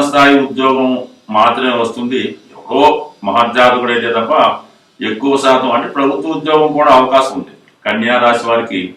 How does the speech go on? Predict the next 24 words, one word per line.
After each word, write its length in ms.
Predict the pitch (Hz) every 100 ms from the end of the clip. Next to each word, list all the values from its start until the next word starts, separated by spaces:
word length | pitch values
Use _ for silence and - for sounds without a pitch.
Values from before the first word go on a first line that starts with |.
| _ _ _ _ -
మరి 160 | 98 98 101
ప్రభుత్వ 380 | 104 - 127 123
ఉద్యోగం 300 | 120 117 113 110
అన్నది 280 | 110 127 110 110 - _ _ 92
అవకాశం 340 | 104 113 113 110
ఉంది 120 | 107 104
కాబట్టి 380 | 104 104 135 107 113 - _ _ _ 107
మరి 140 | 110 113
ఈ 80 | 107
సమయంలో 420 | 107 107 110 - 95 - - -
ప్రయత్నం 380 | 101 104 110 110 110
చేసుకుంటే 460 | 107 143 139 139 - - _ _ _ _ -
అది 160 | 98 95 87 -
సక్సెస్ 400 | 101 - 139 131 120
అయ్యే 140 | 113 113
అవకాశం 360 | - - - -
ఉంది. 120 | - -
అయితే 140 | - 139 139
రాహు 380 | - - - 95 - - - _ _ _ _
సప్తమంలో 540 | 104 - 131 127 127 123 120
ఉంటూ 180 | 110 127 - - _ _ _ _ _ _ _ _ _ _ _ 98
లగ్నంలో 440 | 107 110 147 156 156 139
కేతు 240 | 127 127 117
ఉంటూ 180 | 107 -